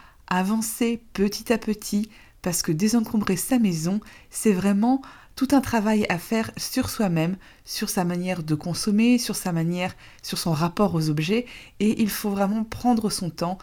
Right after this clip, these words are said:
ça ne se fait pas en deux temps, trois mouvements. Donc déjà, pour commencer, je vous invite à prendre une feuille de papier et à inscrire dessus toutes les pièces de votre maison.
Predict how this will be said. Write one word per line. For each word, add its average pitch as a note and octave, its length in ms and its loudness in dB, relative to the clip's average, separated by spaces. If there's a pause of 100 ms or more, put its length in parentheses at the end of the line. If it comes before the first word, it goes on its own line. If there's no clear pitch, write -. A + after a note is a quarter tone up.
(160)
ça - 240 -2
ne G#3 80 2
se - 160 0
fait F#3 220 -2
pas F#3 340 0 (160)
en G#3+ 200 0
deux F#3+ 160 2
temps, A3+ 200 0
trois A3 300 2
mouvements. D3 400 -2 (560)
Donc A3+ 440 4 (140)
déjà, F#3+ 500 4 (200)
pour - 180 -2
commencer, G3 580 4 (460)
je F3+ 180 4
vous B3 280 6
invite F3+ 420 2 (260)
à F#3+ 100 -2
prendre D#4 260 0
une A3 100 6
feuille B3 240 4
de G3+ 80 4
papier - 540 -4 (1500)
et C#4+ 160 6
à G#3+ 80 6
inscrire F3 420 2
dessus A3+ 500 0 (360)
toutes E4+ 340 -4 (120)
les F#3 140 2
pièces G#3 340 -2
de F3 80 0
votre F3 340 0
maison. D#3 460 0